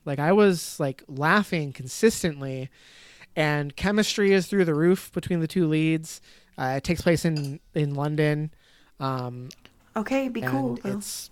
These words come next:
Speaker 1: it's really funny. It's kind of a meet cute thing, you know, and we can save the rest of the discussion for later, but,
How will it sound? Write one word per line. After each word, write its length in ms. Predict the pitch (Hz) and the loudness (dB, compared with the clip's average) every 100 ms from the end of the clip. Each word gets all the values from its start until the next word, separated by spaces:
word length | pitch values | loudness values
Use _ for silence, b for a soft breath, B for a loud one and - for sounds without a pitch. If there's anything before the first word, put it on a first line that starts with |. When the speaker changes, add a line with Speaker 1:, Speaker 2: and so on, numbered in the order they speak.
| - | -16
Speaker 1:
it's 200 | 131 135 135 | -14 -12 -2
really 220 | 165 202 | 0 0
funny. 360 | - 190 220 240 | 0 -2 0 -2
It's 100 | - | 2
kind 180 | 214 | 4
of 60 | 202 | 6
a 40 | |
meet 180 | 202 240 | 4 2
cute 260 | - 247 - | 2 2 2
thing, 300 | 247 254 247 | 2 4 2
you 80 | 240 | 2
know, 200 | 269 254 | 2 2
and 280 | 175 165 | 0 0
we 80 | 165 | -2
can 120 | 165 | -2
save 180 | 185 196 | 0 0
the 60 | 180 | 2
rest 200 | 180 - | 0 -2
of 80 | 180 | -6
the 40 | |
discussion 320 | 175 196 - 180 | -4 -4 -6 -4
for 120 | 170 | -4
later, 280 | 156 185 202 | -2 0 0
but, 260 | 160 135 | 0 -2